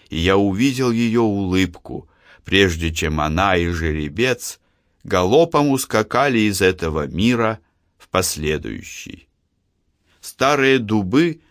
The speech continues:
росли по обе стороны дороги. Сквозь их кроны, нависающие над асфальтом, вдруг резко полил дождь из облаков, которые собирались весь день. На мгновение меня охватил страх,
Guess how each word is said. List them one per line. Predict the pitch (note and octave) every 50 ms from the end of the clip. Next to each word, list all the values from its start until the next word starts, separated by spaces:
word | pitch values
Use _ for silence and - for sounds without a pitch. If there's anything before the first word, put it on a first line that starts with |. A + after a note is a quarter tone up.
| _ _ _ _ -
росли | - - G#2 A#2 - - A2 B2 D#3+ F3
по | - - D3+ B2 - -
обе | A#2 C3+ C#3 B2 B2+ C3
стороны | B2 - - - G#2 G#2+ G#2+ G2+ G#2 G#2+ G#2 G2
дороги. | F2 E2+ D#2 D2+ C#2+ D2 D2 D2 C#2+ - C#2+ C#2+ D#2+ - _ _ _ _ _ _ _ _ - _
Сквозь | - - - G#2 G#2 G#2+ G#2+ -
их | A2 A2 - -
кроны, | - - - C#3+ C#3+ C#3 B2 G#2+
нависающие | G#2 G2+ G2 G2 G2 - - G2+ F#2+ F#2+ F#2 F#2 - - F2+ E2+
над | F2 F2 F2 F2
асфальтом, | F#2 F2+ - - F2 D#2+ E2 E2 D#2+ D#2 E2 D2+ D2+ D#2 - _ _ _ _ -
вдруг | - F#2 A#2 C3 C3 - C3+
резко | B2 D#3 F3 E3 - - - D#3+ D3+
полил | - - C3 A#2 A2+ A2+ B2+ C#3 C#3+ C3+
дождь | B2 A#2+ A2 A2 A2+ A2 G2 E2 D#2+ D#2+ - - - - _ _ _ -
из | - - F2 E2
облаков, | F#2 F2+ E2+ F2+ F2+ F2+ F#2 F2 - A#2 B2 A#2+ -
которые | - F2 D#2+ D#2+ F2+ F#2 F#2 F#2 F2+ F2+ F2
собирались | - - F2+ E2+ E2+ E2+ D#2+ F2+ F2+ F2+ F2+ F2+ F2 -
весь | D2+ D#2+ E2+ E2 D#2 D2+ C#2+
день. | - - D#2 D2 C2+ - - - _ _ _ _ _ _ _ _ _ _ _ _ -
На | - F2 F#2+
мгновение | F#2+ F2 G2 G2+ G2 F#2 F2+ G#2+ B2 B2+ A#2 A#2 A2 G#2
меня | G2+ G2+ G2+ G#2 A2 A#2 A#2
охватил | A2 - - G#2 G2+ G2 - - C3 C3 B2+
страх, | B2 - - _ - B2+ C#3+ C3+ A#2 F#2 - -